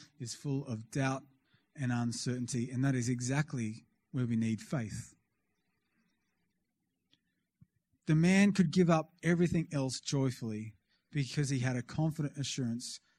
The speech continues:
that the treasure was worth it. He knew that the treasure would meet or even exceed any possible benefit he found in every other thing that he had, every other possession that he owned.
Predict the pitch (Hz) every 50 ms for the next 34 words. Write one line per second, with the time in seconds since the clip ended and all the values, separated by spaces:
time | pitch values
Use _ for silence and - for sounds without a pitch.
0 | _ _ - 147 135 143 135 - - - 147 147 147 123 143 143 147 - 135 127
1 | 120 110 110 120 117 120 120 117 - - 107 98 - _ _ _ _ _ _ _
2 | _ _ _ _ _ _ _ _ _ _ _ _ _ _ _ _ _ _ _ _
3 | _ - 180 208 208 214 220 202 202 185 156 160 151 - - 202 208 180 160 165
4 | 156 156 156 170 180 185 185 180 165 165 165 165 160 147 143 - - - 185 190
5 | 185 165 143 135 - 156 175 180 170 175 - - 170 160 - 151 147 143 131 147
6 | 156 156 147 - 143 127 - - 131 135 120 - 160 147 135 127 127 127 - -
7 | - - _ _ - 165 151 - - - - - 185 185 170 180 175 175 - 139
8 | 151 139 143 139 135 127 131 - _ - - - 160 151 147 139 131 127 123 131
9 | 139 131 117 107 113 123 - 180 196 196 180 185 180 175 - 143 160 151 143 135
10 | 131 127 - _ _ _ _ - - 165 143 143 156 143 - - 147 135 135 135
11 | 131 131 139 135 135 135 135 127 117 113 117 117 -